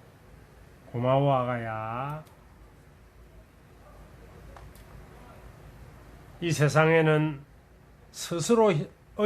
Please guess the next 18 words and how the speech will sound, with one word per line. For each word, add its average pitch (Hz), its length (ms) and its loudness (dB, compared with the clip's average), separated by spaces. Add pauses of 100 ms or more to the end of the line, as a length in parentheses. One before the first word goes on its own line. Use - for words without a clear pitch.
(160)
힘으로 175 640 0 (180)
살아갈 143 580 -4
수 131 220 -10
없는 147 640 -4 (360)
어려운 170 440 2
사람들이 127 880 -6 (260)
많이 113 480 -6
있습니다. 107 1000 -10 (1040)
우리가 170 300 2
그 151 100 -2
사람들을 170 640 2
모두 180 520 4
도울 233 240 2
수는 151 240 -4
없지만 143 800 -6 (400)
조금씩이라도 127 1200 -6 (300)
마음을 170 480 4
보태면 151 560 -2